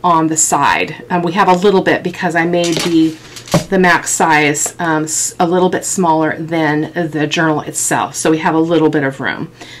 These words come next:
to have some lace hanging off the side. And, um, so generally in my, my kit, my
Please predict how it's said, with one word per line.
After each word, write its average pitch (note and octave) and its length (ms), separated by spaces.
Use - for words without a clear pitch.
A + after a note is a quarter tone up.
to D#3 260
have D#3 300
some D3 360
lace D#3+ 340
hanging D#3 280
off - 220
the D#3+ 80
side. - 340
And, F3 380
um, E3 360
so G3+ 240
generally A3+ 540
in F#3+ 140
my, F3 360
my F3 360
kit, F3 360
my E3+ 460